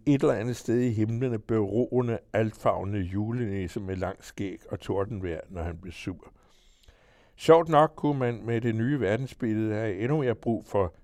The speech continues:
der große Macher, som jøderne kalder ham, eller en ordner, eller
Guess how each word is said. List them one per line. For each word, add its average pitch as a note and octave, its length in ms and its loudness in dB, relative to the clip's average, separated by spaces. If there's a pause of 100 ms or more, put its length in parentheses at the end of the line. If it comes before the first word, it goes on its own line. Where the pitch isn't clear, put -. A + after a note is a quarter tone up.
(100)
der G#2+ 200 4
große A2 420 0
Macher, F2+ 480 0 (220)
som G2 240 -4
jøderne G2 400 0
kalder F#2 360 0
ham, F#2 300 -2 (380)
eller G#2 240 2 (100)
en A#2 200 0 (120)
ordner, G2 540 4 (160)
eller A#2+ 220 4